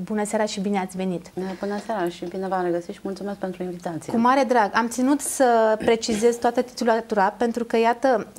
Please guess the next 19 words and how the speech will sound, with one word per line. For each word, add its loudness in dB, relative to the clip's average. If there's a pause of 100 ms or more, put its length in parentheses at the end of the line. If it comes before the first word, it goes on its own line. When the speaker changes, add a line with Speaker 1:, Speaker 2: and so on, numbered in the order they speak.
Speaker 1:
Iașul 2
are 4
un 2
coordonator 0
național, 0
uh, -8
al 0
grupului -2
de 2
lucru 0
Sănătatea 0
Copilului -2
și -2
e 4
mare 4
lucru, 0
ne 0
faceți 2
cumva, 2